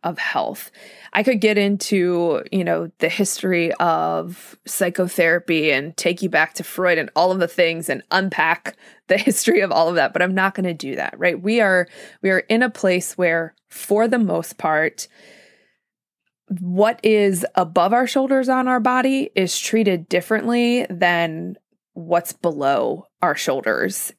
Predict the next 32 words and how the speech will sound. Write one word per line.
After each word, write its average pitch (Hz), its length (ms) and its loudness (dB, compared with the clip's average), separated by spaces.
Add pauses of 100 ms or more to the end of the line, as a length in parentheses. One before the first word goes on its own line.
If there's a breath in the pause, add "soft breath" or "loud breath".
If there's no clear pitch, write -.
And 175 640 2
for - 220 -4
those 190 400 2
of 180 140 0
us 175 300 -2 (120)
who 170 400 -2 (360 soft breath)
care 185 260 2
about 190 480 4
and 160 180 -6
take - 260 -6
care 190 320 2
of 180 440 2
and 160 260 -6
treat - 680 -2 (640 loud breath)
the 165 280 0
part 196 340 0
of 208 100 0
our 196 140 2
body 196 340 2
that's 180 320 -4
above 170 440 0
our 180 140 -2
shoulders, 220 840 -2
we 262 500 2 (500 soft breath)
can 254 140 2
be 220 140 4
looked 147 340 -2
at 180 280 2
as 165 200 2
weird 175 600 0
or 165 120 -6
different 165 600 -2